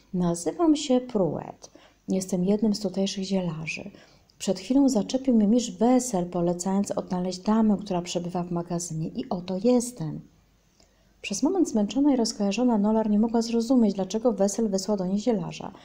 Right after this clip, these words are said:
Dopiero po chwili zaświtało jej głowie. „Moja podróż”, wykrzyknęła.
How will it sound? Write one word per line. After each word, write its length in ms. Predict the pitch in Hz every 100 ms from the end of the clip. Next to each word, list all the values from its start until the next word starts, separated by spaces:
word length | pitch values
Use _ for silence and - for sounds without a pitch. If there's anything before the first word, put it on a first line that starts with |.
| - _ _
Dopiero 300 | 190 185 190
po 140 | 190 185
chwili 260 | - 196
zaświtało 480 | 180 175 180 175 175
jej 80 | 175
głowie. 280 | 175 180 - _ _ _ - _ -
„Moja 240 | 269 269
podróż”, 840 | 269 277 262 208 175 175 - - -
wykrzyknęła. 500 | 185 - 190 180